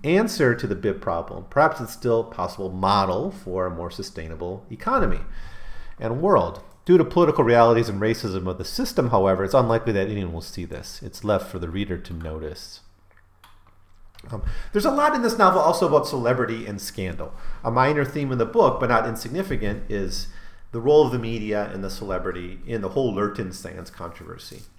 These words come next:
Sands is famous as a great physician, but his fame only grows as a result of a celebrity scandal.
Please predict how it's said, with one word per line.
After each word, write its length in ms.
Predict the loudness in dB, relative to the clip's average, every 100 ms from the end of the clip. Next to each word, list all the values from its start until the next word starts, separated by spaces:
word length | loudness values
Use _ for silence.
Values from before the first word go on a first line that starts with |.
| -20 -14
Sands 380 | -2 2 2 2
is 140 | 0
famous 440 | 2 2 4 4
as 100 | 4
a 40 | 4
great 240 | 4 0
physician, 480 | -2 0 0 -2 0
but 100 | 2
his 140 | 2 0
fame 380 | 0 0 0
only 240 | 0 -4 -4
grows 500 | -2 0 0 0 -4
as 160 | -6
a 40 | -4
result 520 | -4 -4 -4 -6 -8 -10 -10 -12 -12
of 240 | -8 -8 -8
a 180 | -10 -8
celebrity 480 | -4 -4 -2 -2
scandal. 680 | 0 -2 -4 -6 -8 -8 -12